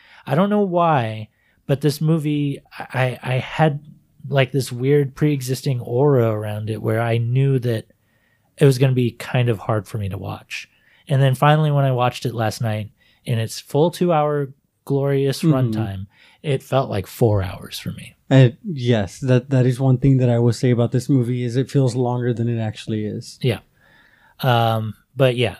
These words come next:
Speaker 1: this is a movie about a father and a son, mostly about the father. The son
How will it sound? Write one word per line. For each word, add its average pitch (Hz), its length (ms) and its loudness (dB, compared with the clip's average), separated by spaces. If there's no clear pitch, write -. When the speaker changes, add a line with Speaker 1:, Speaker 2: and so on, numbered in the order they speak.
Speaker 1:
this 135 260 2
is 147 300 0
a 135 220 0
movie 131 420 0
about 117 440 -4
a 127 80 -6
father 135 320 2
and 147 140 2
a 143 60 0
son, 98 440 -6
mostly 131 460 2
about 101 200 -4
the - 60 -20
father. 98 360 -10
The 101 100 -8
son 110 420 -4